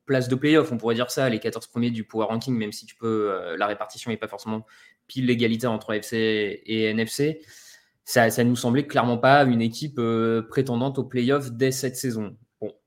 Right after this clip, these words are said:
ils, ils l'ont fait, ils ont, ils sont allés encore plus loin que ça. Donc, euh, voilà, tant, tant mieux pour eux, tant mieux pour nous.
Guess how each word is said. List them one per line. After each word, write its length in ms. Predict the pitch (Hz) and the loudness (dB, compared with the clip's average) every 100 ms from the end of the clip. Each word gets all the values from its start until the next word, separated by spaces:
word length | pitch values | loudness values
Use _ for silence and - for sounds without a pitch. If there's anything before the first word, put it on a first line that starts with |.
| - | -8
ils, 400 | 107 107 107 113 | -6 -4 -2 -2
ils 120 | 131 127 | 0 0
l'ont 160 | 127 | 0
fait, 420 | 123 139 160 - - | -2 -4 -4 -4 -6
ils 480 | 123 117 117 110 | -4 -2 -4 -2
ont, 160 | 117 117 | -2 -2
ils 240 | 113 113 | -2 -4
sont 160 | 110 120 | -4 -2
allés 80 | 113 | -2
encore 300 | 113 - _ | -2 -6 _
plus 120 | 135 | -4
loin 180 | 131 123 | 0 0
que 60 | - | 2
ça. 280 | 131 185 - - - _ | 0 0 -6 -20 -20 _
Donc, 240 | 117 110 117 | -8 0 4
euh, 420 | 113 110 107 107 | 6 6 4 4
voilà, 240 | 107 208 | 6 4
tant, 240 | - 131 117 | 4 -2 -2
tant 160 | 127 | 0
mieux 260 | 120 127 123 | 2 2 -2
pour 320 | 127 120 156 | -6 0 2
eux, 120 | 180 | 2
tant 140 | 165 117 | 0 -2
mieux 200 | 117 117 | 0 -2
pour 300 | - 113 120 | -6 -6 -2
nous. 380 | 147 180 202 | 0 0 -2